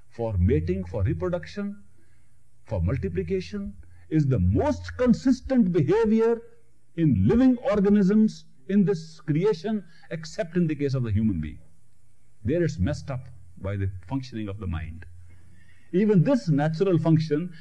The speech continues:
is messed up because of the mind. The mind says, "Is it right? Is it wrong?" The mind said, "Should I or should I not?" And all these questions in the mind of the human being messed up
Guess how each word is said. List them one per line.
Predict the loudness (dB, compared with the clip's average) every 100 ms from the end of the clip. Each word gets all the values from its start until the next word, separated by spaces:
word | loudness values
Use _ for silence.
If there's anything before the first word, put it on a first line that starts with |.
| -16 -8
is | 0 2
messed | 4 2 0
up | -4 -4
because | -2 0 0
of |
the | 2
mind. | 2 0 -2 -4 -6 -8 -10 -12 -4 4
The |
mind | 6 8 4
says, | 2 2
"Is | 4
it | 4 2
right? | 0 0 -4 -4
Is | -2
it | -2
wrong?" | -4 -4 -8 -16 -18 -20 -20 -20 -20 -20 -20 -8 -2
The |
mind | 0 0 0
said, | 0 -2
"Should | 0 2 2
I |
or | 0 -2
should | -2 0
I | 4
not?" | 2 0 -6 -14 -18 -20 -20 -20 -20 -14
And | -14 -4
all | 0 0 2
these | 2 0
questions | 0 -4 -2 -4 -4 -4 -10 -18 -20 -20 -20 -10 0
in | 2 4
the |
mind | 4 4 2 0
of | 0
the | -2
human | 0 2 4 4 4
being | 4 4 0 -6 -20 -8
messed | -2 -2 -2 -6
up | -8